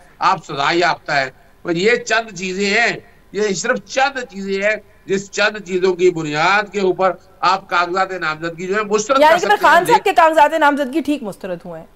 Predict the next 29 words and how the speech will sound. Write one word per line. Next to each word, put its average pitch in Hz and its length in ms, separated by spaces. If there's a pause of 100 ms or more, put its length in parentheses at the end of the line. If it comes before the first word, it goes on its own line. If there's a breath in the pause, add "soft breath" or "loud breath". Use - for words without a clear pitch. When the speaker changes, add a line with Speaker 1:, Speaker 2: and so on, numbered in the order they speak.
(120)
Speaker 2:
सिक्सटी 285 260
थ्री 311 200
वन 254 220
Speaker 1:
नहीं। 254 200
Speaker 2:
के - 360
तहत 294 280
आपने 262 240
Speaker 1:
नहीं। 359 100
Speaker 2:
भी - 40
कहा 294 240
कि 302 120
अगर 302 180
आप 311 120
सजा 262 280
याफ्ता 277 380
है, 311 100 (240 loud breath)
उनकी 320 220
सजा 330 300
मुअत्तल 277 460
है, 247 80
लेकिन 269 220
कन्विक्शन 269 360
अभी 320 220
मुअत्तल 269 420
नहीं 277 180
हुई 233 200
है, 226 60
बरकरार 226 500
है। 220 120